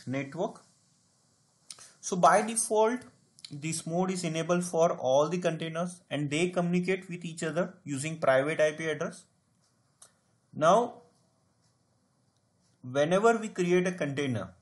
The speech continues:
it will automatically have a one private I P address, and that particular private I P address is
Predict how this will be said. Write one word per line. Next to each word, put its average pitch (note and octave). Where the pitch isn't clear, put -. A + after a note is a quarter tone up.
it D#3+
will F#3
automatically F#3+
have F3
a D#3
one C#3+
private C3+
I G#2
P G2+
address, G2
and C3+
that F3
particular G3
private E3
I E3
P E3+
address E3+
is -